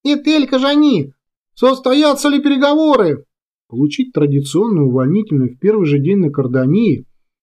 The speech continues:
у офицеров Амуша не получилось. Цепель прибыл в Унигард слишком поздно,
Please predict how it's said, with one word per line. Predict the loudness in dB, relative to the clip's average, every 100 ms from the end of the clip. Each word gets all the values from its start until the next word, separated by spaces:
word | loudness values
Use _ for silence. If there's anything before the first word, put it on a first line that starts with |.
| -10
у | -8
офицеров | -4 -4 0 0 0
Амуша | 0 0 0 0
не | -2
получилось. | 0 0 0 0 -2 -4 -12 -20 _ _ _ -8
Цепель | -2 0 0
прибыл | 0 0 2 0
в | 0
Унигард | 0 0 -2 -4
слишком | -6 -4 -4 -6
поздно, | -2 -2 0 -2